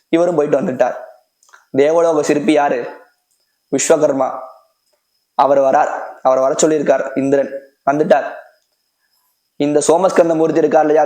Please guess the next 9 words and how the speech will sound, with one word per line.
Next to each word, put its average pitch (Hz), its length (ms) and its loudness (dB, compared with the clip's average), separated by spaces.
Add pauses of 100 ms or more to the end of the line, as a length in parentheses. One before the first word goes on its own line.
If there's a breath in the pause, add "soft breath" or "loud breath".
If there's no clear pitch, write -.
தியாகராஜர், 160 600 2 (420)
அவரை 147 300 2
போலவே 151 500 0 (960)
இன்னும் 175 400 0 (720)
ஆறு 147 340 0
சிலைகள் 143 400 -2
செய்யுங்க 131 320 -2
அப்படின்னு 131 280 -6
சொல்லிட்டார். 123 320 -10